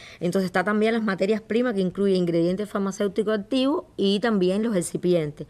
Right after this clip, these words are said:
los materiales envase primario, que se ha trabajado muchísimo con el grupo de, del Mindú, el grupo de envase y embalaje, y los, eh, el secundario y los primarios. Están los equipos diagnosticadores, los mobiliarios, dispositivos,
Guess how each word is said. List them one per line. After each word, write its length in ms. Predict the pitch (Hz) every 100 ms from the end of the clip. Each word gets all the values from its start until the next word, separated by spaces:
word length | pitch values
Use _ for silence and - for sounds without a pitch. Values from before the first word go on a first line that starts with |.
| - -
los 140 | 180 170
materiales 480 | 180 165 160 175 185
envase 360 | 165 165 -
primario, 600 | 160 165 180 196 196 233 - _ - -
que 140 | 151
se 100 | -
ha 40 | 151
trabajado 440 | 165 160 170 175
muchísimo 600 | 170 151 214 208 196 170
con 160 | 156 151
el 80 | 151
grupo 340 | 160 156 175
de, 380 | 170 156 147 143 - - - - -
del 220 | 160 165
Mindú, 520 | 160 160 170 240 220
el 80 | 165
grupo 240 | 160 165
de 80 | 175
envase 300 | 170 170 196
y 20 |
embalaje, 480 | 190 202 185 185 233 - - - -
y 160 | 214
los, 160 | 247 226 190 175
eh, 520 | 175 165 156 151 - -
el 240 | 175 165 156
secundario 580 | 170 160 160 175 202 247
y 100 | 190
los 120 | 180
primarios. 540 | - 170 175 156 147 -
Están 460 | 160 - 175 185 220
los 120 | 175
equipos 440 | 156 190 202 220
diagnosticadores, 880 | 175 160 156 - 151 151 180 196 196
los 100 | 165
mobiliarios, 800 | 156 147 147 165 185 180 175 165
dispositivos, 840 | 156 160 147 139 185 190 180 170